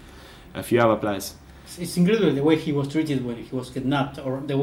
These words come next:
Speaker 2: when he was released. Uh, s-, "Sorry for the inconvenience." The same way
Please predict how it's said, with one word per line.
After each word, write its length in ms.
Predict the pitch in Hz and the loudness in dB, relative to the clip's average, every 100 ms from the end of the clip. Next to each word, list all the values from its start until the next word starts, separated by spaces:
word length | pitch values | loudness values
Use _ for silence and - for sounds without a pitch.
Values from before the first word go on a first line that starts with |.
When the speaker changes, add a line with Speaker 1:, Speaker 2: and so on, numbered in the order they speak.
| 139 - - | -2 -8 -8
Speaker 2:
when 120 | 143 | -4
he 120 | 131 156 | 0 2
was 180 | 156 | 2
released. 380 | 151 151 165 - | 2 2 2 0
Uh, 60 | 131 - - - | -12 -12 -16 -14
s-, 220 | - - - - - | -14 -14 -16 -20 -10
"Sorry 260 | - 185 185 | 4 6 6
for 140 | 165 | 6
the 80 | 151 | 2
inconvenience." 600 | 143 151 180 156 131 - | 2 2 4 4 2 -2
The 120 | - | -8
same 260 | 127 180 180 | 0 4 6
way 400 | 175 185 180 | 6 6 0